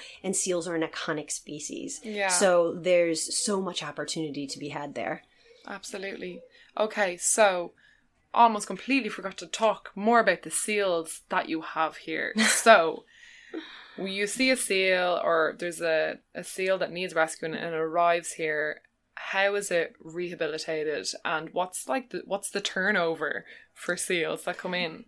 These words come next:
Speaker 1: Yeah, so we shoot for about two to four months to have them from intake to release. Of course, there's a sliding scale.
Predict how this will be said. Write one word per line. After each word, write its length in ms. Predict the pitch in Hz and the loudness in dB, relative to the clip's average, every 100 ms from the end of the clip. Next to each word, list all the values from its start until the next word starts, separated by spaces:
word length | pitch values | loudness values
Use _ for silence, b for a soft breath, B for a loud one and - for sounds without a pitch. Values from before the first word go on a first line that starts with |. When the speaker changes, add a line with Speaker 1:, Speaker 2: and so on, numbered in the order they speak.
| - | -4
Speaker 1:
Yeah, 240 | 262 339 | 2 2
so 240 | 247 302 | 4 6
we 260 | 269 247 247 | 6 6 4
shoot 600 | 226 - 302 311 320 - | 4 2 2 2 2 -2
for 520 | - - 247 247 247 | -8 -2 2 4 4
about 880 | 220 - 208 208 202 196 196 190 196 | 2 0 -2 2 4 4 4 2 0
two 260 | - 262 262 | -2 0 2
to 80 | |
four 280 | 240 - 226 | 0 -2 -4
months 540 | 202 185 262 - - - | -2 -2 -2 -4 -8 -8
to 220 | - 202 190 | -2 0 2
have 360 | 196 190 175 | 2 0 0
them 380 | 175 185 180 180 | -4 -2 -2 -4
from 220 | - 247 226 | 2 2 4
intake 500 | 220 208 214 196 - | 2 2 -2 -4 -4
to 120 | 190 | -6
release. 540 | 165 156 147 - - - B | -4 -4 -6 -6 -6 -8 B
Of 140 | - - | -20 -16
course, 380 | - 202 190 - | -2 -2 -2 -4
there's 420 | - 175 170 160 | 0 0 0 -4
a 220 | - - | -6 -8
sliding 400 | - 175 165 165 | -2 -2 0 -2
scale. 440 | - - 160 165 | -4 -4 -2 -2